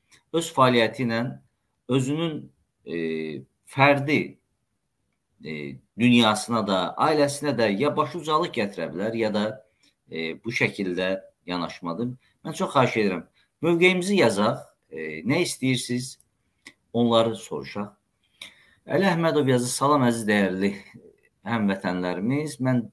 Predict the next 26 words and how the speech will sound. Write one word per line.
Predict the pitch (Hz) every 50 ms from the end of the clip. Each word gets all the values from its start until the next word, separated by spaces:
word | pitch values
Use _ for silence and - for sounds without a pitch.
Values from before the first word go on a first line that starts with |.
| _ _
dörd | - 135 127 107 - -
az | 95 101 101 95
yaşlı | 98 90 87 - - 104
uşaq | 98 - - 107 90
atasıyam, | 82 82 82 85 85 - - 127 131 127
uşaqlarım | 123 - - 117 107 101 104 107 110 120 120 -
acından | - 95 95 95 95 95 98 101 98 95 92 -
ölür | 90 87 87 90 80
evdə, | 80 78 78 - - 95 95
Allah | 87 87 92 95 101 101 98
qorusun. | - 87 85 76 67 - - - 95 98 - - _ _ _ _ _ _ - - - _ _ -
Üç | 143 139 - 156
oğlan, | 143 123 127 135 131 123 110
bir | 110 107
qız | 101 113 104 92
balam | 104 104 104 113 113 107 101
var, | 107 117
Allah | 117 101 95 104 113 110 110 -
bütün | - - 117 107 95
balaları | 95 92 87 90 90 90 90
qorusun, | 87 87 85 82 80 - - 107 104
mənim | 95 95 101 101
uşaqlarım | 101 101 - 98 92 90 87 92 92 90
acından | 80 85 87 87 85 87 90 90 90 -
ölür | - 85 85 85 76
evdə." | 73 73 71 - - 87 92 92